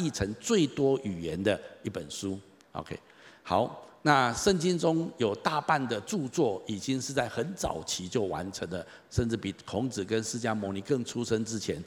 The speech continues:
就已经完成。旧约很多的经典跟先知的书都是这样子。圣经对艺术作品，包括世界上最脍炙人口的，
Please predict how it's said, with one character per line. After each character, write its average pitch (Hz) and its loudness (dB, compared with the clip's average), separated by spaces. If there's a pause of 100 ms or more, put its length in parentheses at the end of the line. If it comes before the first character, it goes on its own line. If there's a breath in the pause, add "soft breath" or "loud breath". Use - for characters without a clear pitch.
(140 loud breath)
就 113 4
已 - -6
经 98 -4
完 82 -6
成。 95 -6
旧 160 6
约 143 4
很 117 0
多 117 4
的 110 8
经 120 0
典 95 -2
跟 104 -4
先 107 -2
知 104 -4
的 95 -4
书 98 -6
都 95 -2
是 101 -6
这 98 0
样 90 -2
子。 - -12 (380 loud breath)
圣 190 6
经 180 4
对 175 6
艺 175 4
术 170 0
作 131 4
品， 95 -2
包 117 4
括 120 0
世 117 -4
界 117 0
上 113 0
最 117 2
脍 131 4
炙 120 -4
人 104 0
口 95 -4
的， 92 2